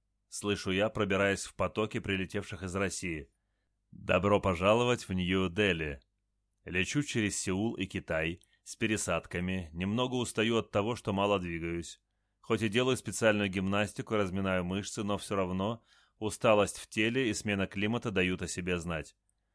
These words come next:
В Приморье сейчас холодно, а здесь жара. Никто не встречает, но знаю, куда идти.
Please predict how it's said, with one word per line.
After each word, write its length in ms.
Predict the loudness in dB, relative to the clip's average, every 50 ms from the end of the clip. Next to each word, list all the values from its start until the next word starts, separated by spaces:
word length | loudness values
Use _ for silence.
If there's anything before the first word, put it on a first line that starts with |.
| _ _ _ _
В 100 | _ _
Приморье 480 | -6 -2 0 2 4 4 4 6 4 4
сейчас 340 | 2 0 -2 0 0 0 0
холодно, 540 | -2 0 2 4 4 4 2 0 0 0 0
а 80 | 0
здесь 500 | -2 -2 0 0 0 0 0 -4 -8 -10 -10
жара. 640 | -10 -10 -6 -2 0 0 0 0 -2 -4 -6 -8 _ _ _ _ _ _ _ _ _ _ _ _ _ _
Никто 340 | -4 -2 0 0 2 2 2
не 100 | 2 2
встречает, 680 | 0 0 -2 -2 0 0 2 4 4 6 4 4 2
но 160 | 2 0 0 0
знаю, 380 | 0 0 0 2 2 2 0
куда 320 | 0 -2 -2 0 2 0 0
идти. 420 | -2 -6 -10 -8 -8 -8 -8 -12